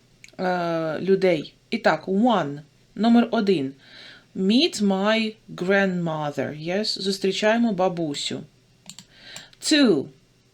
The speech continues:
Meet my grandfather. Зустрічаємо мого дідуся. Three. Meet my father. Зустрічаємо батька, тата. Four.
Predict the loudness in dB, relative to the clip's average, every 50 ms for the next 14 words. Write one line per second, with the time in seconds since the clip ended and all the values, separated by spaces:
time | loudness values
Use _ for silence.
0 | _ _ -8 -4 0 2 2 2 2 0 -2 -2 0 0 2 2 2 0 0 0
1 | 2 2 2 2 2 -2 -4 -4 -4 -2 -2 -2 -2 -4 -4 -6 -6 -8 -8 -8
2 | -8 -6 -6 -6 -4 -2 -2 0 0 0 -2 -2 -2 -2 -2 -4 -4 -4 -4 -4
3 | -4 -2 -2 -2 -2 0 0 0 -2 -2 -6 -12 -20 -20 -20 _ _ _ _ _
4 | _ _ _ _ -20 -20 -20 -20 -20 -20 _ _ _ _ -16 -8 -2 2 4 4
5 | 4 2 0 -4 -10 -16 _ _ _ _ _ _ _ -6 -4 0 2 2 2 2
6 | 0 -2 -2 -2 -2 0 0 0 -2 -2 -2 -4 -6 -6 -2 0 0 2 0 0
7 | -2 -4 -6 -6 -8 -10 -10 -10 -8 -6 -4 -4 -4 -4 -4 -4 -4 -4 -6 -4
8 | -2 -2 -2 -2 -2 -6 -10 -14 -16 -16 -18 _ _ _ _ _ _ _ -2 0
9 | 0 -2 -4 -8 -12 -18 -18 _ _ _ _ _ -20 -20 -20 -20 -20 -20 -20 _
10 | -8 0 2 4 4 4 4 0 -2 -6 -8 -12